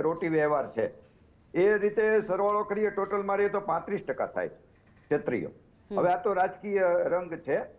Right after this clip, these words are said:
Speaker 1: અને, અ, સરકારે નહોતું ધાર્યું, એનાથી વિશેષ સમસ્ત ક્ષત્રિય આખો ગોળ ભેગો થઈ રહ્યો છે આ રાજકીય માટે. આ રાજકીય વ-, વ્યક્તિ, અ, વિષય નહોતો એટલા માટે.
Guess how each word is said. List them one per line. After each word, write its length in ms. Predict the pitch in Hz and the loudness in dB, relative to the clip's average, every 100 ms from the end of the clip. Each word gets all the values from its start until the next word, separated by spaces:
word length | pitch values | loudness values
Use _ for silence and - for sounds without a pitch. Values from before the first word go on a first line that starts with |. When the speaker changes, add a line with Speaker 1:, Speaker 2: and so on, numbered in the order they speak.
| - _ - | -20 _ -4
Speaker 1:
અને, 380 | 185 202 202 202 | 2 4 4 4
અ, 540 | 202 - 151 139 135 - | 0 -2 0 2 0 0
સરકારે 580 | 165 185 190 196 196 190 | -2 0 2 2 2 0
નહોતું 360 | 175 185 214 | -2 -2 -2
ધાર્યું, 320 | 147 143 135 - - - - - - | 0 0 -2 -8 -20 -20 -20 -20 -4
એનાથી 300 | 170 220 220 | -2 0 0
વિશેષ 360 | 196 190 208 202 196 165 | 0 2 0 2 -2 -2
સમસ્ત 380 | 180 226 220 247 | -2 -2 -2 0
ક્ષત્રિય 720 | 208 - 175 196 214 196 - - - _ - | 0 -2 -4 -2 2 2 0 -4 -20 _ -6
આખો 220 | 151 196 190 160 139 131 123 123 | -4 0 2 2 2 0 -4 -4
ગોળ 460 | 135 180 185 156 120 | 2 4 4 0 -2
ભેગો 260 | 151 185 175 | -2 -2 -2
થઈ 200 | 151 135 | -2 -2
રહ્યો 220 | 127 113 | -2 -2
છે 220 | - 233 - - _ | 0 -2 -2 -16 _
આ 120 | 135 135 | 0 2
રાજકીય 420 | 147 151 196 180 | 0 -2 0 0
માટે. 300 | 151 143 226 - 147 | 2 0 -2 -2 -2
આ 60 | |
રાજકીય 580 | 135 139 - 220 214 190 | 2 0 -2 0 4 4
વ-, 220 | 170 175 | 4 4
વ્યક્તિ, 600 | 147 160 170 190 196 175 | 2 -2 -2 -2 2 4
અ, 120 | 165 135 120 120 113 120 | 4 4 4 4 2 0
વિષય 300 | 147 156 185 | -4 -2 0
નહોતો 300 | 151 151 143 | 0 0 2
એટલા 220 | 135 135 | 0 0
માટે. 240 | 101 98 | -2 -4